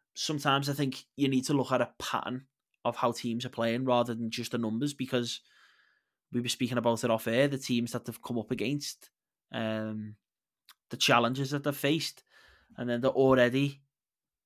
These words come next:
you know, against lesser opposition, had games where they've looked really, really worried. And, um, even if you take the, the Taça games out of it, the games in the league, and then again yesterday, this,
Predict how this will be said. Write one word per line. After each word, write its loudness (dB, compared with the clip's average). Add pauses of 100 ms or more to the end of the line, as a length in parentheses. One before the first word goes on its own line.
(360)
you -2
know, 2
against -4
lesser 2
opposition, -2 (1080)
had 2
games 2
where 6
they've 0
looked -2
really, 4
really 2
worried. 0 (500)
And, -4
um, 0
even 2
if -4
you -2
take -2
the, -4 (120)
the -10
Taça -4
games -2
out -2
of -6
it, -4
the -4
games 0
in -4
the 0
league, 0 (400)
and -2
then 2
again 4
yesterday, 2
this, -2